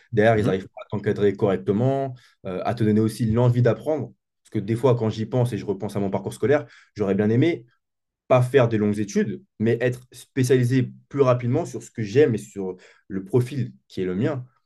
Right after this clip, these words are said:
Speaker 1: et pas forcément être redirigé sur quelque chose qui, bon, allez, pourquoi pas, fais un B E P, ça servira peut-être, euh, à l'État, t'auras peut-être un petit boulot, un petit C D I, et puis c'est cool, euh,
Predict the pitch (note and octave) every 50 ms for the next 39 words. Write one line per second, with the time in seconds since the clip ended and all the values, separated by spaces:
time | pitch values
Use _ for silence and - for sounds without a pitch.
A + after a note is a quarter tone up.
0 | _ _ _ _ _ - G2 G2 A#2 A#2 A#2+ A2+ G#2+ - - A#2+ B2 C3+ B2+ A#2
1 | - - A#2+ A2 G#2+ A#2 A2 A2+ G#2+ C#3 C#3 - A#2+ - - - - C3 B2+ B2
2 | - - G#2+ F#2+ G2 A2 A#2 A2+ A2+ A#2 B2 B2 B2 - - G#2+ - - A2 G2
3 | G2 G#2 G#2 A2+ A#2+ G#2+ F#2+ E2+ - - _ _ _ _ _ _ _ - - -
4 | C3+ C3+ C3 C3 B2+ A#2+ A2+ G#2+ A2 A#2+ A#2+ A2+ - - C#3 C#3+ C3+ C3 A#2 -
5 | A2+ G#2 G#2 G2+ G#2 G2+ - - A#2 - - A2 G2 F#2+ F#2 F2+ F2+ F2 E2 _
6 | _ _ _ _ _ - G2 F#2+ F#2+ G2 F#2+ G2 G2+ G#2 A2+ A2+ A#2 - G2 F#2+
7 | F#2+ - - - G2 G2 F#2+ G2 - A2 G2 G2+ G#2 A2 A2+ A2+ G#2 G2+ G2+ -
8 | - G#2 G2 G2 G2 G#2+ A2+ A2 G2+ - - - - - F#2 F2+ - G#2 G#2 G2
9 | E2 D#2 D#2+